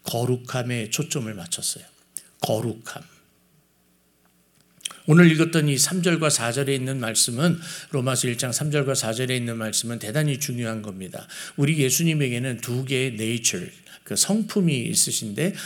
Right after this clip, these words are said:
하나는 인성, 휴먼 네이처를 가지고 계시고 또 하나는 신성, 그 디바인 네이처를 가지고 계십니다.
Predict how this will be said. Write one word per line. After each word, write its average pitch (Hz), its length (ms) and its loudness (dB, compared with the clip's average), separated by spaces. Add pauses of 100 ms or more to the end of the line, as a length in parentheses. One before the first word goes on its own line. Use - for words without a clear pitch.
(160)
하나는 139 600 0
인성, 127 580 0
휴먼 165 420 4
네이처를 117 460 -2
가지고 104 360 -6
계시고 120 500 -2 (300)
또 135 160 0
하나는 117 340 -2
신성, 117 600 2 (220)
그 110 100 -4
디바인 127 520 0
네이처를 110 520 -4
가지고 101 400 -8
계십니다. - 580 -8